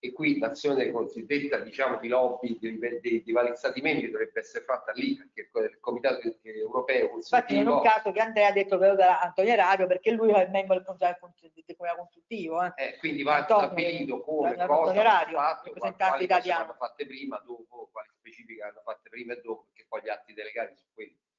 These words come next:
Speaker 1: sarebbero le specifiche dei vari, dei vari servizi, sistemi.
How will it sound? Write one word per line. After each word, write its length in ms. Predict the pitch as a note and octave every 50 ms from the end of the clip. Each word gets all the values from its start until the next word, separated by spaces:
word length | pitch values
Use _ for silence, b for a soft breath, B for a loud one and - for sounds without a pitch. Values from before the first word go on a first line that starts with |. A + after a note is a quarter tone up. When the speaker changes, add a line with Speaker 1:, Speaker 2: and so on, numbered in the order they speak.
| _ _ _ _
Speaker 1:
sarebbero 280 | - A#2+ A#2 G2+ A2+
le 160 | A#2 B2 B2+
specifiche 580 | B2 - - D3 C#3 C3+ A#2+ A#2+ A#2+ A#2+ A2+ G2+
dei 120 | G2+ G#2
vari, 380 | G#2 G#2 G2+ G2+ G2+ G#2 G#2 F#2+
dei 120 | F#2 G2
vari 180 | F#2+ G2+ G2+ G2+
servizi, 480 | - - - - A#2+ A#2 A#2 - _ _
sistemi. 640 | _ _ _ _ _ _ B2+ G#2+ F2+ - - -